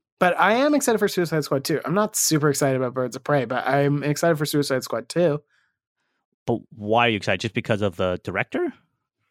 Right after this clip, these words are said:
Speaker 1: Yeah. It's gonna be funny. And they, n-, it's not gonna be the same at all, 'cause, like, only, like,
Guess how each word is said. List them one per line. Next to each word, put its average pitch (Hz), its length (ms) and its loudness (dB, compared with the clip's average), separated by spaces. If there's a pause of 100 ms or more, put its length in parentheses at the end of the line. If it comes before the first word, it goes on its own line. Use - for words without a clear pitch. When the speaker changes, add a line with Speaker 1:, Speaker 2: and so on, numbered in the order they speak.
(320)
Speaker 1:
Yeah. 165 280 -4 (440)
It's 135 160 -8
gonna 165 160 2
be 139 100 -2
funny. 135 440 -6 (520)
And 175 140 4
they, 175 220 2 (460)
n-, 160 200 2
it's - 360 -6
not 175 240 2
gonna 175 120 2
be 156 60 6
the 143 80 2
same 135 220 0
at 139 60 0
all, 127 240 2
'cause, 127 220 -6
like, 131 240 -4 (360)
only, 160 320 4
like, 143 240 0